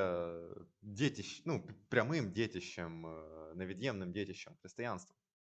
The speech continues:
Всі діячі просвітництва — це були ос-, освічені люди, які всі іскренні вірили в Бога. Є-,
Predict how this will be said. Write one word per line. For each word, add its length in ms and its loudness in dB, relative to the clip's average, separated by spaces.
Всі 340 0
діячі 800 0
просвітництва — 680 -4
це 160 -4
були 320 2
ос-, 220 -2
освічені 500 -2
люди, 320 0
які 840 -2
всі 420 0
іскренні 520 -2
вірили 380 2
в 100 -6
Бога. 320 -2
Є-, 120 -10